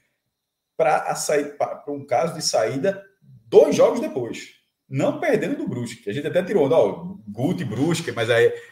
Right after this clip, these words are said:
tinha perdido com o Sport, brincou, "Ah, mas depois ganhou com o Ceará", a gente fez aquela brincadeira, mas aquele, em nenhum momento a gente tava debatendo que ele sairia nesse jogo. Pra quarenta minutos depois dessa conversa, desse debate que a gente teve, ele tá, ele ter sido demitido pelo jogo,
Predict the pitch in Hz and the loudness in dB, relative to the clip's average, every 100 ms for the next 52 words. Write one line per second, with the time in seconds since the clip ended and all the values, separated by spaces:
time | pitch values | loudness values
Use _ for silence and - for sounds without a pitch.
0 | _ - 120 113 113 127 117 120 127 - | _ -12 -6 -4 -4 -4 0 0 0 -2
1 | 117 151 165 123 131 135 117 135 131 127 | 2 2 2 -2 -2 -4 -2 -2 -2 -2
2 | 127 117 147 139 143 139 139 127 135 127 | 0 0 -2 -4 0 0 0 -4 -2 0
3 | 135 175 156 - 170 170 170 277 190 156 | 0 -2 -2 -4 -8 -8 -4 -2 -2 -4
4 | - 175 160 143 240 190 - 160 165 139 | -8 -6 -2 -2 0 -2 -4 -10 -14 -4
5 | 196 180 151 - 147 147 147 - - - | -2 -2 -4 -10 -16 -16 -18 -16 -16 -16
6 | _ _ _ _ _ 147 113 95 - - | _ _ _ _ _ 4 4 0 -6 -20
7 | _ _ _ 147 127 - - 226 202 208 | _ _ _ 4 4 2 -2 -2 -2 -2
8 | 185 - 117 95 - - _ 113 107 123 | -4 -4 -4 -6 -8 -16 _ -20 0 4
9 | 160 - - 208 113 85 - - _ - | 4 2 -6 -4 -2 -2 -6 -16 _ -14
10 | 107 127 120 104 95 - 104 117 107 90 | -10 -2 0 2 -2 -4 -10 -12 -12 -12
11 | 92 90 110 104 107 - 107 113 135 139 | -8 -4 -2 -2 -8 -10 -12 -8 -6 -4
12 | 131 120 123 113 104 120 143 - | -6 -10 -10 -12 -6 -4 -4 -6